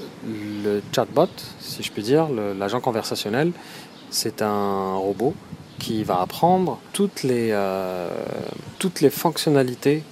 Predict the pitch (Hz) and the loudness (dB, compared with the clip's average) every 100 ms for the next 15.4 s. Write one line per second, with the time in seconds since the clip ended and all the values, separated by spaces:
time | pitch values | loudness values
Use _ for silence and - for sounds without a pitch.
0 | - 104 104 101 98 95 92 98 104 - | -6 -2 0 2 0 0 0 0 -2 -2
1 | - 151 151 139 - 123 107 - - 117 | 2 4 4 0 -2 -2 -4 -6 -4 -6
2 | 113 107 117 113 117 120 110 107 98 - | -4 -6 -4 -2 -2 -2 -2 -2 -4 -6
3 | 147 147 - - - - - 107 104 101 | -6 -8 -12 -18 -18 -20 -8 -2 0 0
4 | 98 95 92 78 - - - - - - | 0 0 -2 -2 -6 -14 -18 -18 -18 0
5 | 131 120 139 127 123 117 127 156 - - | 2 4 2 2 -2 -2 -2 -2 -2 -8
6 | - 120 170 - - - - 113 107 107 | 0 2 2 -2 -16 -20 -6 -4 -2 -2
7 | - 131 175 156 127 110 - 131 175 120 | 0 6 8 8 4 2 0 -2 0 -2
8 | 107 110 117 110 131 151 - - - - | 0 2 4 4 2 -2 -10 -10 -8 -4
9 | 104 107 - - 113 127 123 - 117 - | 0 0 0 -8 6 8 8 2 -4 0
10 | 110 107 95 - - - 92 - 175 - | 2 4 2 0 -4 -2 -2 4 4 4
11 | 156 135 120 120 107 123 156 151 - 131 | 6 8 8 2 2 4 4 2 2 2
12 | 123 139 - 123 - - 143 160 139 117 | 4 2 0 -2 -2 2 2 2 2 4
13 | 127 127 120 - 107 - 120 151 - - | 4 4 2 0 -2 0 2 2 0 -6
14 | - - - - 156 139 135 - 139 135 | -14 -14 -4 4 6 8 6 6 8 6
15 | 131 117 127 | 4 4 4